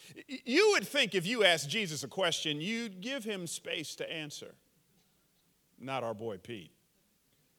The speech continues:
Peter asks Jesus a question and doesn't even give Jesus, the all-knowing God, an opportunity to answer the question.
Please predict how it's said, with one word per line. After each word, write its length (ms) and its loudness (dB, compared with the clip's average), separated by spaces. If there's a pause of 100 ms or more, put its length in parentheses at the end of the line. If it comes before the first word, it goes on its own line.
(960)
Peter 360 8
asks 320 8
Jesus 300 2
a 60 2
question 680 4
and 180 0
doesn't 360 6
even 320 0
give 360 6
Jesus, 920 0 (340)
the 180 8
all-knowing 640 10
God, 480 10
an 140 4
opportunity 800 6
to 180 4
answer 280 2
the 80 -2
question. 500 2